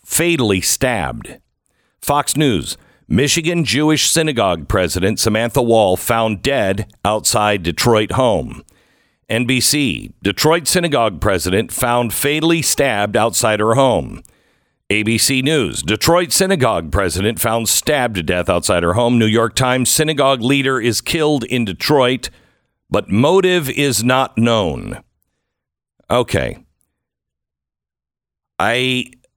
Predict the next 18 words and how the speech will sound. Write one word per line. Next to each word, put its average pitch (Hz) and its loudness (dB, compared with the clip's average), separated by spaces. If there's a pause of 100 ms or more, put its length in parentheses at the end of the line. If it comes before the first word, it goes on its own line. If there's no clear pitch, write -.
(140)
I 110 0
find 156 0
it 147 0
a 135 2
great 139 0
coincidence, 160 0 (1200)
but 117 -2
the 143 2
New 156 2
York 190 2
Times 95 0 (160)
is 120 0
the 123 0
one 135 2
that 120 -4
got 143 -2
this 107 0
right. 87 0